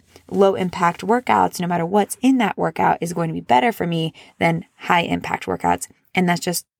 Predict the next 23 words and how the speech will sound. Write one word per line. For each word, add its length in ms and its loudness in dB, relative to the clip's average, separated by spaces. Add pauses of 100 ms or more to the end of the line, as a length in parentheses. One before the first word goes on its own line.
not 180 0
necessarily 540 -4
true. 200 -8 (800)
I 60 2
had 120 4
to 80 4
learn 340 -2
all 160 4
of 80 -2
these 180 -2
things 400 -6 (460)
about 180 0
biomechanics 960 0
and 140 -4
about, 360 0 (480)
you 120 -2
know, 120 -6 (100)
the 80 -2
physics 440 0
of 60 -2
exercise 540 0
truly 380 0 (440)
much 420 2